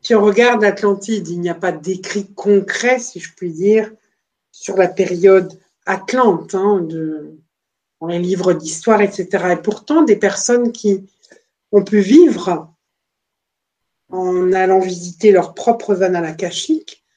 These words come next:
ont pu visiter donc, euh, leur vie, euh, en Atlantide ou en Lémurie, racontent toutes à peu près les mêmes choses. Donc, il y a bien une mémoire collective.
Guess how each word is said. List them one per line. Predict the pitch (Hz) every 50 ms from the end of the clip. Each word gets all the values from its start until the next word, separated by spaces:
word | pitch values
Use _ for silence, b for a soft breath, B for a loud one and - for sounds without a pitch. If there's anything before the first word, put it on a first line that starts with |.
| _ _ _ _ _ _ -
ont | 190 180
pu | 165 - - 208 202 202 196
visiter | 185 180 175 180 180 180 - - - - 208 196
donc, | 180 185 180 180 180 - - - -
euh, | 175 160 160 156 - - _ _ -
leur | 180 175 170 160 -
vie, | 170 160 160 180 185 185 175 165 156
euh, | 147 - - _ _ _ _ _ _ _ -
en | 175 170
Atlantide | 165 160 160 160 180 185 185 190 - 302 320 311 226 220
ou | 202 185
en | 175 170
Lémurie, | 165 160 160 165 175 175 185 226 294 311
racontent | 302 233 202 175 - - 196 190 185 185
toutes | - 294 311 294 233
à | 170
peu | - -
près | 175 - - - 240
les | 233 196 170
mêmes | 170 170 175 175
choses. | 170 - - 311 339 320 220 170 156 160 - _ _ _ _ _ _ _ _ _ _ _
Donc, | - 214 196 196
il | 220 214
y | 208 202
a | 185
bien | - 202 240 254
une | 240 214
mémoire | 196 185 185 196 220 233 226 - -
collective. | - - 254 247 240 240 - - - 302 285 214 - 151 143